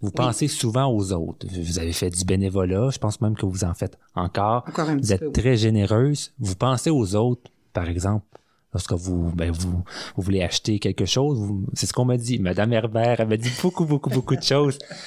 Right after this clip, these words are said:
Speaker 2: <laughs>
Speaker 1: Par exemple, vous allez au centre d'achat, là, vous allez penser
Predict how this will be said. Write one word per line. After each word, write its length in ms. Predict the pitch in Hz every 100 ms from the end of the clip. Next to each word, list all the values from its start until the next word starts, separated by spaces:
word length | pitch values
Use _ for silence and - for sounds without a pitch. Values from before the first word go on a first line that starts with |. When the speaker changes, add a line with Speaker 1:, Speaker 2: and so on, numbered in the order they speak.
| -
Speaker 2:
<laughs> 360 | - - -
Speaker 1:
Par 120 | 110 101
exemple, 280 | 101 120 113
vous 180 | 101 98
allez 100 | 107
au 80 | 98
centre 200 | 104 104
d'achat, 400 | 98 - 127 127
là, 80 | 110
vous 120 | 98
allez 100 | 95
penser 560 | - 117 104 - 123